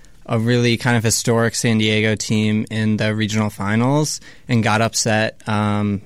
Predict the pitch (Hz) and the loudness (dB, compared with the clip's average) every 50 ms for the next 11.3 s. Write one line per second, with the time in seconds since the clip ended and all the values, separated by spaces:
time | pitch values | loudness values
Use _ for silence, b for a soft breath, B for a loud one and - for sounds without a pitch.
0 | - - 117 117 110 - 120 113 113 104 - - 123 110 107 104 - - - 123 | -8 -2 -2 -2 0 0 0 0 0 0 0 0 0 0 0 -2 -4 -2 0 2
1 | 120 113 113 104 - - - - b b b b b b b b b b 135 117 | 2 2 2 0 0 -2 -4 -6 b b b b b b b b b b 0 2
2 | 131 151 170 165 135 123 131 120 127 135 131 127 123 110 135 123 120 117 117 113 | 4 4 4 4 2 0 0 0 2 2 2 2 2 2 2 2 2 2 2 2
3 | 113 117 127 147 147 - - 156 - 127 117 117 113 113 113 110 101 104 - - | 2 2 0 0 0 -2 -6 -6 -4 -2 0 0 0 0 0 -2 -2 -4 -2 -2
4 | 120 113 110 110 107 - - - B B B B B B B B - - 127 117 | 0 0 2 0 -2 -4 -8 -14 B B B B B B B B -6 -4 -2 -2
5 | 123 113 - - 120 110 110 107 104 101 104 110 110 107 110 110 110 107 110 110 | -2 -2 0 0 2 2 2 0 0 -2 -2 0 0 0 0 0 0 -2 -2 -2
6 | 107 104 - - - - 120 110 104 107 110 110 107 107 110 107 107 104 107 107 | -4 -4 -6 -8 -2 0 0 2 2 2 0 0 0 -2 -2 -4 -2 -2 -2 -2
7 | 110 113 110 107 107 - - 123 117 110 110 104 - - 113 107 107 - - - | 0 0 -2 -2 -4 -4 -4 -4 -2 -2 -2 -4 -4 -4 -2 -2 -2 -2 -4 -6
8 | - - B B B B B B B - - 113 113 110 107 - 120 113 113 113 | -8 -12 B B B B B B B -2 0 2 2 2 0 0 -2 -2 -2 -2
9 | - - 110 104 110 120 127 147 151 - - - b b b b b b b b | -2 -2 -2 -2 0 0 0 0 -2 -2 -6 -8 b b b b b b b b
10 | b b b b - - 131 139 143 143 139 131 127 123 117 131 135 127 - - | b b b b 0 2 4 4 4 4 4 2 2 0 0 -2 -2 -2 0 0
11 | 147 147 160 165 160 147 | 0 2 2 0 0 -2